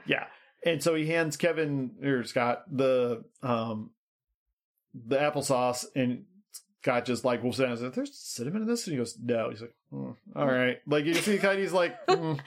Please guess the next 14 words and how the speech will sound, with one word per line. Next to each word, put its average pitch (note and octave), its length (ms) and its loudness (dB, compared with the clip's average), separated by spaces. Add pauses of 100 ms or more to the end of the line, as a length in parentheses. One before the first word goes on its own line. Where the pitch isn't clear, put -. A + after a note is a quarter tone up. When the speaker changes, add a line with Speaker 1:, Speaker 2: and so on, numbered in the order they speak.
(140)
Speaker 1:
I D#3 80 4
don't E3+ 140 4
know F3 60 6
what's F3 140 2
Speaker 2:
Like, E3+ 120 4
Speaker 1:
going D#3+ 40 4
Speaker 2:
it - 20 6 (100)
Speaker 1:
on C#3 40 4
Speaker 2:
was, C3 100 0 (280)
Speaker 1:
here." E4 100 6
Speaker 2:
it - 40 4
was F4 180 2
homemade. F4 800 6 (140)
<laughs> - 40 -6